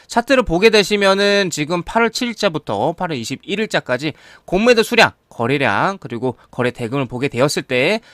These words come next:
꾸준하게 공매도가 활동을 하고 있다라는 걸 확인할 수가 있습니다. 자, 그리고 개인 투자자분들이 최근 불법 공매도들을 흔들기에 잘 버티시다가 아쉽게도 일부 털리는 모습도 보여주고 있는데,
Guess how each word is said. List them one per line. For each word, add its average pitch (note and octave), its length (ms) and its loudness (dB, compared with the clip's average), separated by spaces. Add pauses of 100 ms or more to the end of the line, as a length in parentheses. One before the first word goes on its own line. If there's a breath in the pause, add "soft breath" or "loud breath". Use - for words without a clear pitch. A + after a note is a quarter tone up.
꾸준하게 B3 440 2
공매도가 E3+ 500 0
활동을 F#3 320 -2
하고 E3 160 -2
있다라는 B2 880 2
걸 G#2 200 -2
확인할 C#3+ 220 -6
수가 G#2 220 -8
있습니다. A2 500 -6 (380)
자, F3 120 -4
그리고 A3+ 360 6
개인 A3+ 400 2
투자자분들이 A#3+ 720 2
최근 A#3+ 240 0
불법 G3 360 0
공매도들을 F#3 600 2
흔들기에 F3+ 480 2
잘 C3 200 -4
버티시다가 B2 600 -2
아쉽게도 A#2 320 0
일부 B2 220 -2
털리는 A#3+ 340 -2
모습도 C#3+ 380 -4
보여주고 B2 340 -6
있는데, A#2 360 -8